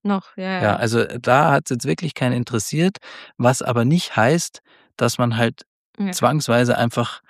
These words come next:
Speaker 1: Heißt auch nicht, dass es keiner mitbekommt.
Speaker 2: machen, machen kann, wa-, was man will oder, oder vielleicht halt irgendwie das, äh, bissel, ja, im Rahmen halten sollte, auch im eigenen Interesse,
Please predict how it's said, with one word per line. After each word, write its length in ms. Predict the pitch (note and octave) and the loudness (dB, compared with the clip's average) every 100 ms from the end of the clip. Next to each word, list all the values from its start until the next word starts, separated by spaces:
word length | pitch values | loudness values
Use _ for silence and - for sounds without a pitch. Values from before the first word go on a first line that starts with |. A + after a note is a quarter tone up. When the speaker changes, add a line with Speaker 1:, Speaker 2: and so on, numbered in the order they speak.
| - | -2
Speaker 1:
Heißt 240 | G3+ G3 | -2 -2
auch 40 | |
nicht, 200 | G3 G3 | -2 -2
dass 160 | G3 F#3+ | -4 -6
es 100 | F3+ | -10
keiner 300 | - F#3 F3+ | -6 -4 -2
mitbekommt. 400 | F3+ D3 C3 B2+ | 0 2 4 4
Speaker 2:
machen, 480 | C3+ C#3+ C#3 C3 - | 4 2 0 0 0
machen 320 | B2 B2 C3+ | 2 2 2
kann, 480 | A#2+ B2+ B2 B2 A#2+ - _ _ - | 0 2 2 2 0 -6 _ _ -6
wa-, 260 | A2+ A2+ | -2 -2
was 200 | B2+ A#2+ | 0 -2
man 160 | A#2 G#2+ | 0 2
will 260 | A#2+ E3 D#3 | 2 4 2
oder, 420 | A2+ A2 A2 G#2+ - - - _ _ _ | 2 2 2 0 -6 -20 -20 _ _ _
oder 220 | - A#2 A2+ | -4 0 0
vielleicht 640 | - A2+ G#2+ A2+ - - B2 | 0 2 4 2 -4 -18 -10
halt 360 | A#2 A2 G#2 - | 0 0 0 -2
irgendwie 280 | A2 A2 G#2+ | -2 0 0
das, 500 | G#2 - - - B3 F4 | -2 -4 -6 -8 -12 -16
äh, 120 | A3 C#3 B2 _ | -12 -12 -12 _
bissel, 520 | A#2 A2+ A2 G#2 A2 - _ _ _ | 0 2 2 2 -2 -8 _ _ _
ja, 300 | A2 G2+ A2 - | -4 -2 -2 -2
im 160 | - | -2
Rahmen 540 | G#2+ G2+ A2 C3+ A#2 F#2+ | 0 2 4 4 2 2
halten 340 | G#2 G#2 G#2+ | 2 2 -2
sollte, 460 | G2+ G#2 A#2 A#2+ - | 0 2 2 0 -2
auch 160 | G#2+ | -2
im 120 | A2 G#2 | -2 -2
eigenen 500 | A2 C3 C3 A2+ G#2+ | 0 2 2 0 0
Interesse, 720 | A2 G2+ G2+ A2 - A2 | -2 -2 0 0 2 0